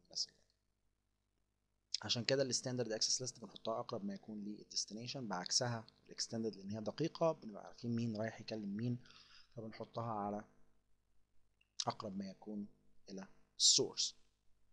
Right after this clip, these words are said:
شفنا الكونفيجريشن والفيريفيكيشن والاديتنج ترابل شوتنج بتاع الستاندرد والاكستندد. آم، access list بتاعتنا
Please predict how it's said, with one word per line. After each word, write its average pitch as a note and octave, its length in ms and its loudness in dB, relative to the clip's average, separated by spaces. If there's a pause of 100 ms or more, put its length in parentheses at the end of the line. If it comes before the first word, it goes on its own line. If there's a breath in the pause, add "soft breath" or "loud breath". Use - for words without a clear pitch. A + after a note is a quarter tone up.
(1000)
شفنا G3+ 440 6
الكونفيجريشن C#3+ 880 6
والفيريفيكيشن A#2+ 960 2
والاديتنج B2 640 -2
ترابل A2+ 280 0
شوتنج A#2+ 460 4
بتاع A2 240 0
الستاندرد G#2+ 580 -2
والاكستندد. C#3+ 680 0 (1120)
آم، A#2+ 640 0 (160)
access - 260 6
list C3+ 240 2
بتاعتنا A#2+ 540 0